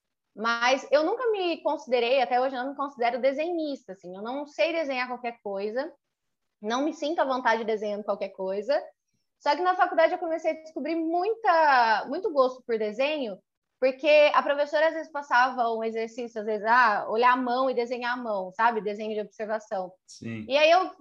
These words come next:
Speaker 1: fazia e eu gostava do resultado. Eu ficava, cara, eu até que levo jeito pra isso.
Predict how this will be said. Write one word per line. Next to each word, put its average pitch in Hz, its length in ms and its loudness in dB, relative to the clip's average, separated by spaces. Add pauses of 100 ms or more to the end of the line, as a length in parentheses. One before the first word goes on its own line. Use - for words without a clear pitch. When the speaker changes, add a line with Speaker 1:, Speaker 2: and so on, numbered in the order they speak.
Speaker 1:
fazia 320 880 2
e 262 80 -4
eu 311 100 6
gostava 403 420 0
do 302 100 -6
resultado. 226 480 -2
Eu 202 40 -12
ficava, 247 320 -12
cara, 190 480 -2 (240)
eu 262 180 4
até 311 280 4
que 392 260 -8
levo 381 300 2
jeito 370 240 -4
pra 440 240 -2
isso. 180 200 -6